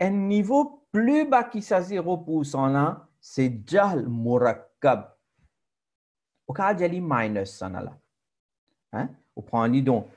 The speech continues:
moins que zéro, c'est minus one. Non, minus one, on va aller, même aller, jusqu'à côté ça, on vient amener.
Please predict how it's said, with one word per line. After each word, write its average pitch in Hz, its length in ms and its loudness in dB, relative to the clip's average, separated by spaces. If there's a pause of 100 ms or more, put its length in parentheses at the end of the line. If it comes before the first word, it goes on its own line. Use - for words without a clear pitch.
(100)
moins 139 300 2
que 165 300 -8
zéro, 101 400 -6
c'est 98 200 -10
minus 95 560 -8
one. 160 400 2 (200)
Non, 180 340 0 (220)
minus 120 500 -2
one, 139 280 -2
on 165 120 -8
va 151 100 0
aller, 139 460 2
même 104 240 -4
aller, 120 340 0
jusqu'à 127 320 -4
côté 139 220 -6
ça, 135 120 -4
on 110 260 -2
vient 107 220 -6
amener. 95 460 -8